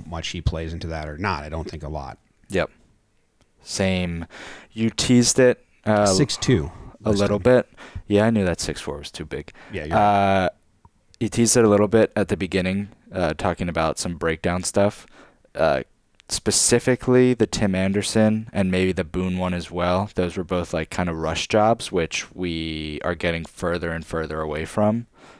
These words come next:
Speaker 2: where
Speaker 1: Yeah.
Speaker 2: you schedule them out more. Can you walk me through, like,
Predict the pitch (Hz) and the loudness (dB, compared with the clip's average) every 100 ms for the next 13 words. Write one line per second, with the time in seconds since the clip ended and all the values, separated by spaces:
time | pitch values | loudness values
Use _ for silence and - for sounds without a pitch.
0 | _ 82 82 85 82 85 87 82 87 78 | _ -4 -2 -2 -4 -4 -4 -4 -6 -8
1 | 76 82 - 104 117 123 _ - - _ | -4 -4 -2 0 0 -2 _ -20 -20 _
2 | _ _ _ _ _ - 107 95 95 117 | _ _ _ _ _ -4 0 0 2 2
3 | 113 101 101 - 101 92 - 92 90 90 | 4 4 4 0 -4 -4 -4 -2 0 2
4 | 95 92 104 _ _ _ _ - 78 67 | 0 -2 -6 _ _ _ _ -8 -6 -6